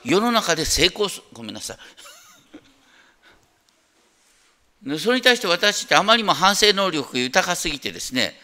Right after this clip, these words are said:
すぐにごめんなさいって言っちゃって、ね、人の下に <laughs> 置かれるみたいなところがある。もうそれでいいんだ。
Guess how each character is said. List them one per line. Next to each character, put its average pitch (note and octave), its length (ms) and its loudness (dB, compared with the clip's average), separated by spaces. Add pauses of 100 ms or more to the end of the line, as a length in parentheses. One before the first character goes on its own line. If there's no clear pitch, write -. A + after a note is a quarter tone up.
(260)
す - 200 -4
ぐ A#3 100 -2
に A#2 260 -6 (440)
ご C#3+ 100 -6
め F#3+ 140 -4
ん G#3+ 40 -4
な G#3 120 -2
さ F#3+ 140 2
い F3 40 -2
っ - 20 -6
て - 100 -20
言 A#2 100 -10
っ - 20 -20
ち - 160 -6
ゃ - 20 0
っ B2 40 -4
て、 - 600 -6 (260)
ね、 E3 200 -10 (1120)
人 - 260 -8
の C3 100 -4
下 D#3 220 -2
に G#2 160 -10 (120)
<laughs> - 160 -16
置 G#2 100 -14
か D3 180 0
れ C3 100 0
る G2 100 -10
み F2+ 120 -10
た G2+ 120 -10
い F#2 60 -12
な F2+ 80 -20
と - 120 -20
こ G2+ 80 -10
ろ F#2+ 100 -12
が - 120 -14
あ G2+ 60 -16
る。 - 80 -20 (920)
も C3+ 120 -2
う - 20 -2
そ G#3 140 4
れ C4 80 0
で C4+ 120 4
い C4+ 40 4
い C4+ 40 2
ん B3+ 40 -4
だ。 D3 200 -6